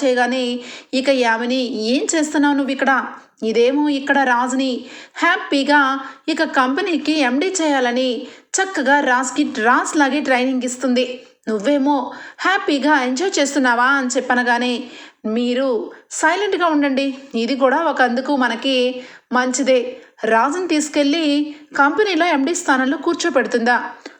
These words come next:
కూర్చోపెట్టనివ్వండి. ఒకే ఒక్క రోజులో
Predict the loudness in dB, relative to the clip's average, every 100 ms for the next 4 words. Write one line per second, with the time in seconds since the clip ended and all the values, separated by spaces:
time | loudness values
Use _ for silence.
0 | _ 0 0 0 0 0 0 0 0 -2
1 | -4 -8 -20 -20 _ 0 2 0 0 2
2 | 4 2 2 0 -2 -2